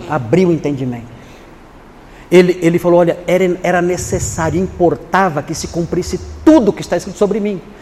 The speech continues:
Aí ele abriu o entendimento deles, tirou o véu, assim, ó, tirou, tirou a máscara, assim,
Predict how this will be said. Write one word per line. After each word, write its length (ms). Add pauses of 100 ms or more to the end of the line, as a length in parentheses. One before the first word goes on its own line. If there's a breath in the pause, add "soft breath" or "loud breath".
(140 loud breath)
Aí 160
ele 80
abriu 400
o 20
entendimento 460
deles, 260
tirou 300
o 40
véu, 280
assim, 160
ó, 360
tirou, 200 (420 loud breath)
tirou 160
a 60
máscara, 540
assim, 180